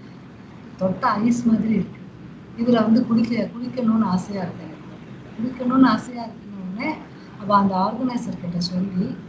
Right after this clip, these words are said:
நல்லா கொதிக்க கொதிக்க வெந்நீர் எடுத்துன்னு வர சொல்லிட்டு, அந்த மானசரோவர் தீர்த்தத்தை அதுல கலந்து அங்கேயே வந்து அவர் உட்கா-, இது பண்ணி ஸ்நா-, இது பண்ண வச்சார், ஸ்நானம் பண்ண வச்சார். அது மாதிரி போயிட்டு அந்த கைலாஷ் யாத்திரா வந்து நான் எங்களோட ஏ-, இருபத்தேழு பேர் வந்தவாழ்ல ஏழு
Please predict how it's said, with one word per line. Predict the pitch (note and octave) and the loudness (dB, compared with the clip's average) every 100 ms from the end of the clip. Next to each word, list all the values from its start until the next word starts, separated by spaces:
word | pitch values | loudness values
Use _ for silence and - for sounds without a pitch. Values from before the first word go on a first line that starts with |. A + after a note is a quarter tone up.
| - - - G3+ | -14 -16 -12 -8
நல்லா | A3 C4+ D4+ C4 | -4 -2 -4 -2
கொதிக்க | A#3+ A#3 C4 | 2 2 0
கொதிக்க | - A3+ B3 C4 | -2 -4 -4 -4
வெந்நீர் | G#3 A3+ C4 A3 | 4 6 8 6
எடுத்துன்னு | F#3+ - F#3+ | 2 -2 2
வர | F3+ E3+ | 2 2
சொல்லிட்டு, | - E3+ E3+ B3 D4+ D4+ G3+ | -4 -8 -8 -6 -6 -6 -2
அந்த | F#3 | 4
மானசரோவர் | F3+ G#3+ C4 A#3+ G#3 F#3 F3 | 6 6 2 -2 -2 0 -2
தீர்த்தத்தை | - - - - - - | -6 -16 -14 -12 -12 -12
அதுல | - - - E3+ | -12 -14 -12 -2
கலந்து | G#3+ A3 A3+ - - - - | 0 0 -2 -6 -10 -18 -12
அங்கேயே | G#3 G#3+ B3 B3+ | -6 -2 0 0
வந்து | G3 F#3+ - | 0 -4 -4
அவர் | F#3+ F3 | -2 0
உட்கா-, | E3+ F#3+ F#3 F3+ | 0 0 -2 0
இது | E3+ F3+ | 0 0
பண்ணி | F#3 F#3+ A3 F#3 E3+ - - - | 0 0 2 0 -4 -6 -14 -16
ஸ்நா-, | - F3+ E3 D#3+ | -10 -6 -6 -6
இது | F3+ | -8
பண்ண | F3 E3 | -8 -8
வச்சார், | - - | -10 -14
ஸ்நானம் | - F3+ F#3+ F#3 | -10 0 2 2
பண்ண | - | -2
வச்சார். | - - - - - - - - - - - - - | -6 -12 -18 -20 -20 -20 -20 -20 -18 -20 -20 -20 -12
அது | F#3+ G#3 G#3 | -6 -2 2
மாதிரி | G#3+ A#3+ | 2 2
போயிட்டு | A#3+ A3+ G#3 C#4 | 0 -2 -2 0
அந்த | B3+ G#3 F#3 | 2 2 0
கைலாஷ் | G3+ G#3 G#3+ - | 0 0 0 -2
யாத்திரா | G#3+ F#3 F3+ F3+ | -4 -2 2 8
வந்து | F3 F#3 A3 | 10 10 8
நான் | G#3 | 4
எங்களோட | G#3 A3+ A#3+ B3 | 4 4 4 4
ஏ-, | A#3+ A3+ A3 - | 4 2 2 -2
இருபத்தேழு | A3+ C4 C4 A#3+ | 4 4 4 0
பேர் | A3+ A#3+ C4 A#3+ | -4 -4 -4 -4
வந்தவாழ்ல | G#3+ G#3+ G#3+ A#3 | -4 -6 -6 -4
ஏழு | A#3 G#3 A3+ | -2 0 0